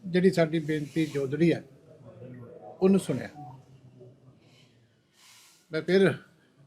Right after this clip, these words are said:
ਉਸ ਗੱਲ ਨੂੰ ਅੱਗੇ ਵੀ ਕਈ ਵਾਰੀ ਕਿਹਾ, ਅੱਜ ਫਿਰ ਦੁਹਰਾਉਣਾ ਚਾਹੁੰਦਾ ਕਿ ਸ਼੍ਰੋਮਣੀ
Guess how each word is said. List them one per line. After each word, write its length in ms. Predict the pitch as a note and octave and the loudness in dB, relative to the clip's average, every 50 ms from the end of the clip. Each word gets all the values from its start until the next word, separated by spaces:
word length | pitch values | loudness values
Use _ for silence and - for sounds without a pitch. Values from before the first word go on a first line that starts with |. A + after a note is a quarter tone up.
| _ - | _ -10
ਉਸ 160 | E3 D#3+ - | -10 -8 -4
ਗੱਲ 200 | F3 F3 F3 E3+ | -2 -2 0 0
ਨੂੰ 120 | F3 F3+ E3+ | 0 0 -2
ਅੱਗੇ 180 | D#3+ D#3 E3+ | -2 0 2
ਵੀ 120 | F3+ F3+ F#3+ | 2 2 2
ਕਈ 160 | F3+ - F3+ | 2 2 0
ਵਾਰੀ 200 | F3 F3 F#3 F3+ | 0 0 0 0
ਕਿਹਾ, 260 | F3 - F3+ F3+ F3+ F3 | 0 0 0 0 0 0
ਅੱਜ 160 | E3+ - C#3 | -2 -2 -4
ਫਿਰ 120 | C#3 D#3 E3 | -4 -4 -2
ਦੁਹਰਾਉਣਾ 340 | E3 F3 D3+ D#3 D#3+ E3 | -2 -2 -2 0 0 0
ਚਾਹੁੰਦਾ 440 | E3+ E3+ F3 F#3 F#3+ F#3+ D3 C3 C3 - - _ - - _ - _ - - _ - C#3 C3+ B2+ B2+ - - - - _ _ _ - - - - - | 0 2 2 4 4 4 2 0 -4 -12 -18 _ -20 -20 _ -20 _ -20 -20 _ -18 -18 -16 -16 -14 -14 -14 -14 -16 _ _ _ -20 -18 -18 -6 0
ਕਿ 120 | F#3 F#3+ | 0 2
ਸ਼੍ਰੋਮਣੀ 560 | F3 - E3+ E3 E3+ E3+ F3+ G3 G#3 A#3 A3+ | 2 2 0 0 2 2 2 4 4 4 2